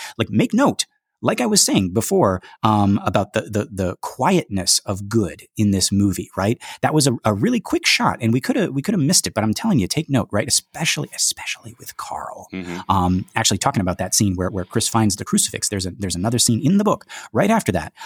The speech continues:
Speaker 1: um, that's not in the movie, but, uh, I can't wait to talk about, uh, that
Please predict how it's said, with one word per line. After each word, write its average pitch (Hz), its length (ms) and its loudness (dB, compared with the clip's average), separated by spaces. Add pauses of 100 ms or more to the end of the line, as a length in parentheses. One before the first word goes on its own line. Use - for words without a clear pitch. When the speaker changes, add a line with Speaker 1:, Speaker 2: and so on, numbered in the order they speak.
(120)
Speaker 1:
um, 92 180 4
that's 90 180 -2
not 101 140 2
in 110 60 4
the 98 60 6
movie, 95 240 4
but, 90 220 -2
uh, 85 200 0
I 85 100 -2
can't 90 220 -4
wait 80 100 -6
to - 80 -6
talk - 160 -6
about, 80 280 -8
uh, 82 200 -4
that - 480 -4